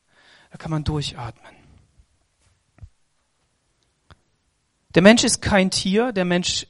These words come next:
benennt, er hat die Eigenschaften Gottes zu herrschen.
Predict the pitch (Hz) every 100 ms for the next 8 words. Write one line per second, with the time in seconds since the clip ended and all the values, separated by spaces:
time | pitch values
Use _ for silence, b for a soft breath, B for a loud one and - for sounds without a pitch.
0 | - 147 185 190 180 226 254 - 160 160
1 | - 156 180 - - - - 156 156 170
2 | 214 - - - _ _ b b - 185
3 | 156 165 180 - 220